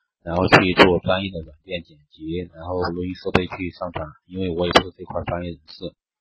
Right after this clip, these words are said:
所以说后期的话，我会把这块儿尽量，尽量抽空时间来专业设备剪辑也好，把音质处理一下，然后才上传。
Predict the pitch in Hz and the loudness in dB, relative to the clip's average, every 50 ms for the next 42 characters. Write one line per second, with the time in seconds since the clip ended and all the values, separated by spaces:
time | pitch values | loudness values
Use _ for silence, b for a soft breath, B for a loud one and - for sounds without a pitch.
0 | _ _ _ _ b b b b b b b - - 95 92 92 87 95 95 - | _ _ _ _ b b b b b b b -10 -4 0 2 4 4 4 4 4
1 | - 131 127 - 131 131 123 117 107 95 90 82 78 - - 104 95 87 - - | 6 4 4 4 6 6 8 10 10 8 8 6 2 2 0 0 0 -2 -4 -6
2 | _ - 95 92 - 101 92 85 82 _ - 95 92 92 90 87 85 - _ _ | _ -16 -10 -6 0 0 0 0 -2 _ -10 -8 -6 -4 -4 -4 -6 -8 _ _
3 | - 98 98 92 87 - - 104 98 - - 98 95 90 - - 82 82 87 87 | -10 -8 -6 -6 -4 -4 -2 -4 -2 -2 -4 -6 -6 -8 -10 -16 -14 -8 -6 -6
4 | 85 85 80 78 78 80 78 82 85 _ - - _ _ _ _ _ - - 92 | -6 -6 -6 -8 -8 -8 -10 -12 -16 _ -20 -20 _ _ _ _ _ 0 0 2
5 | 92 92 90 - - 92 82 - 87 78 69 _ - 80 73 78 - 82 85 85 | 2 2 -2 -2 -2 -2 0 0 -2 -4 -4 _ -12 -12 -12 -10 -10 -6 -4 -2
6 | 90 90 92 - 76 - - 78 78 80 90 92 92 - 98 90 85 - - - | -2 -2 -4 -6 -8 -8 -8 -12 -12 -8 -8 -8 -6 -2 -2 -2 0 2 2 2
7 | - 95 82 78 78 - 87 82 78 - 82 85 87 - - 85 - - 87 82 | 2 0 -6 -8 -10 -8 -8 -8 -8 -10 -10 -12 -12 -12 -14 -16 -10 -8 -6 -2
8 | - - | -2 -2